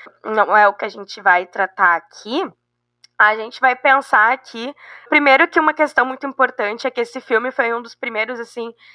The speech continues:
grandes filmes depois do O Exorcista, né? Muito, <laughs> muito conhecido, muito popular e que foi, é um clássico até hoje, tem suas razões de ser. Então ele já tinha essa carga, né? E ele traz umas representações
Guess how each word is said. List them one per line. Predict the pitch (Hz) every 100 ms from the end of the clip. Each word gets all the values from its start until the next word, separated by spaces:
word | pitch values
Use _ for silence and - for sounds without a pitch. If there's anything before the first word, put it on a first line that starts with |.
| _
grandes | 208 233 277 320 -
filmes | - 226 247 277 - _ _ _ _
depois | 196 240 - _ 247 233 247 302 302 - _
do | 214 240 262 -
O | 226 240
Exorcista, | 262 247 262 - 208 190 - 185
né? | 180 185 220 _
Muito, | 247 311 311
<laughs> | 302 294 - 370 - - - _
muito | 240 240 240 262
conhecido, | 269 220 220 220 220 214 226 240 226
muito | 208 _
popular | 202 185 190 190 202
e | 202
que | _
foi, | - 190 196
é | 196
um | 202
clássico | - 185 - -
até | 196 208
hoje, | 180 185 196
tem | 190
suas | 185 185
razões | 190 180 175 175
de |
ser. | 226 - _ _ _ - _
Então | 214 220
ele | 240
já | 247 254
tinha | - 277
essa | 311 - -
carga, | - 214 185 185 170
né? | 170
E | 175 233
ele | 285
traz | 311 269 226 285
umas | 349 311
representações | 254 262 254 233 233 240 - 226 220 294 302